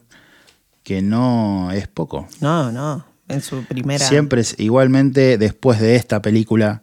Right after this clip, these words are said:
Speaker 1: eh, Star Wars siempre se ha destacado por, eh, las cuestiones técnicas. Eh, siempre en efectos especiales, eh, edición, sonido,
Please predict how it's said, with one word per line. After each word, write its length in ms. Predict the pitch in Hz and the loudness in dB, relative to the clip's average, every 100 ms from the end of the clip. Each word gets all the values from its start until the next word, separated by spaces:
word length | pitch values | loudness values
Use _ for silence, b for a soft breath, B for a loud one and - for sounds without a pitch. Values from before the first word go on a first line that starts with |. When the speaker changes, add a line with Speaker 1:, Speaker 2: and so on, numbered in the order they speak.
| b b b | b b b
Speaker 1:
eh, 640 | - 90 85 82 80 80 82 | -10 -6 -4 -4 -4 -4 -6
Star 220 | - 90 | -4 0
Wars 180 | 90 90 | 0 0
siempre 240 | - 85 80 | -2 -6 -4
se 140 | 85 | -2
ha 20 | |
destacado 560 | 82 - - 90 90 85 | -4 -4 -4 0 2 0
por, 260 | 85 82 - | -4 -6 -6
eh, 400 | 90 87 82 80 | -6 -4 -4 -4
las 160 | 82 - | -6 -6
cuestiones 560 | 92 - - 98 92 | -6 -4 0 0 -2
técnicas. 800 | - 117 95 85 78 76 - - B B B B B B | 0 0 0 -4 -6 -6 -8 -10 B B B B B B
Eh, 880 | - 85 82 82 80 85 92 87 - | -4 -2 0 -2 -2 -4 -6 -8 -8
siempre 380 | - - 92 90 | -8 -2 0 0
en 80 | 85 | 0
efectos 320 | 87 90 95 | 0 0 0
especiales, 1000 | 87 92 - 104 101 98 98 95 90 - - | 2 0 2 2 4 4 4 2 2 -2 -2
eh, 480 | 90 87 85 85 87 | -2 -2 -2 -2 0
edición, 840 | 85 - 95 98 101 98 98 95 | 0 0 0 2 4 4 4 2
sonido, 840 | - 90 95 98 101 95 92 90 | 0 0 2 2 4 4 2 0